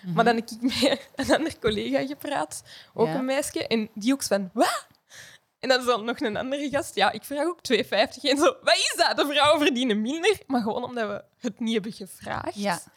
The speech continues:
Speaker 2: Maar omdat we niet wisten dat dat een optie was ook. Allee, in hoeverre li-, ligt dat in uw handen? Nu weet ik, oké, eh, je moet jezelf als beginneling ook wel een beetje bewijzen en ze willen u ook wel hebben.
Speaker 1: Mhm.
Speaker 2: Ehm,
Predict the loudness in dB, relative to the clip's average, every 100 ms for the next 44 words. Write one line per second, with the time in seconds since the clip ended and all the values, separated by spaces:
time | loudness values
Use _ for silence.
0 | _ _ _ 2 4 4 2 -2 -4 -4
1 | -4 0 0 0 -4 -10 -8 -8 -6 -4
2 | -4 -4 -4 0 2 2 0 0 0 0
3 | -2 -12 _ _ _ _ -4 -2 0 0
4 | -2 -4 -6 -6 -6 -6 -6 -10 -12 -12
5 | -6 -4 -4 -8 _ _ _ _ _ _
6 | _ _ _ _ _ _ 0 2 4 2
7 | -2 -2 -2 -2 -2 -2 -4 -6 -18 _
8 | _ _ -8 -6 -2 -2 0 -2 -4 -4
9 | -2 -2 -4 -4 -4 -2 -2 -2 -2 -2
10 | 0 0 2 0 -2 -2 -2 0 2 2
11 | 2 0 -4 _ _ _ _ -8 2 2
12 | 2 0